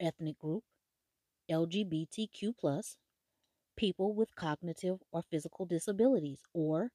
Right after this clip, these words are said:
who are deaf or hard of hearing. A three,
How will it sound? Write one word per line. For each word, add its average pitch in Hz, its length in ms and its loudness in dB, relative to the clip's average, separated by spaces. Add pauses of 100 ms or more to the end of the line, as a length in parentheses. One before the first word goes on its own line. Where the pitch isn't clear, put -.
(140)
who 185 180 -2
are 151 80 -2
deaf 139 300 -2 (400)
or 247 120 -4
hard 160 420 2
of 185 100 -8
hearing. 180 460 2 (960)
A 208 160 8
three, 214 460 2